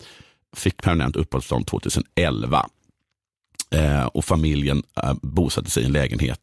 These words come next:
i Vårby gård, Huddinge. Och enligt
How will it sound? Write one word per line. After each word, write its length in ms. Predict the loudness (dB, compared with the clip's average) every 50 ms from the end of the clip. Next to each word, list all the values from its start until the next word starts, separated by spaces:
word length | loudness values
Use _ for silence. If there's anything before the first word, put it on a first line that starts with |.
| -12 -6
i 200 | -4 -2 -2 0
Vårby 320 | 0 0 0 0 0 -2
gård, 580 | 0 2 4 4 4 4 2 0 -2 -2 -2 -4 -4 -2 -2
Huddinge. 400 | -2 -2 -2 -2 -4 -4 -4 -6 -12 -16 _ _ _ _ _ -20 -20 -20 -20 -20
Och 280 | -20 -6 0 2 4 4
enligt 300 | 4 4 2 0 -2 -6